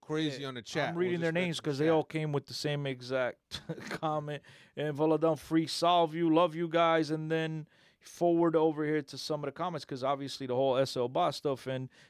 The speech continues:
Speaker 2: Jake twenty-nine oh three says, "Melo gave a rant about Ba like he was his son. Don't let Melo hear this."
Speaker 1: <laughs>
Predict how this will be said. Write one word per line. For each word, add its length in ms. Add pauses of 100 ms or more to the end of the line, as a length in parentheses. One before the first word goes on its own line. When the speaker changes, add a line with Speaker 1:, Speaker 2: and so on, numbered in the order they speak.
(120)
Speaker 2:
Jake 260
twenty-nine 460
oh 100
three 240
says, 240
"Melo 300
gave 200
a 40
rant 240
about 400 (180)
Ba 420
like 220
he 80
was 220
his 140
son. 360 (460)
Don't 140
let 120
Melo 400
hear 140
this." 240
Speaker 1:
<laughs> 80